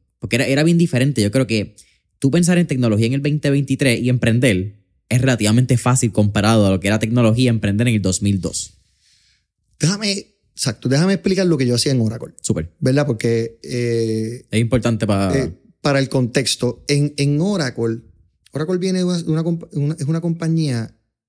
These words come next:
Speaker 2: business to business. Oracle vende tecnología a empresas. Por lo tanto, mucha gente en la calle no lo va a conocer porque,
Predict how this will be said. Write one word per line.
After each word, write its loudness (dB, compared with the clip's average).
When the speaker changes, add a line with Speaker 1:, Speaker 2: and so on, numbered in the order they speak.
Speaker 2:
business -6
to -8
business. -14
Oracle -4
vende -2
tecnología -4
a -10
empresas. -8
Por -6
lo -6
tanto, -2
mucha 0
gente 0
en 2
la 0
calle 0
no 2
lo 2
va 0
a -6
conocer -4
porque, -4